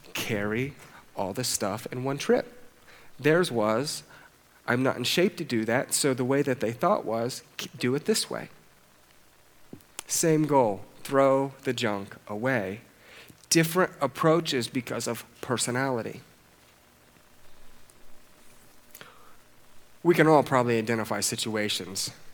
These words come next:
that we've been in like that, right? Someone wants you to do something their way, or you want someone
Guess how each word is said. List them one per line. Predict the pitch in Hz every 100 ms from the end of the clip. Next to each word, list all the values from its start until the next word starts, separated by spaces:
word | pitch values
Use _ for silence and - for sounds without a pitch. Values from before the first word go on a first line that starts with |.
| -
that | 131 120
we've | 120 117 113
been | 147 139
in | 117 101
like | 107 107 -
that, | 95 87
right? | 104 104 - - _ - - - - - - -
Someone | - - 151 147 151 156 151 151
wants | 139 131 -
you | 147
to | 156
do | 151 127
something | 110 135 120 131 123
their | 123 117 107
way, | 104 104 101 -
or | 202 269 190 139 160 160 - - - - - - - _ -
you | 117 175 202
want | 165 135
someone | - - 143 131 123 120 113 131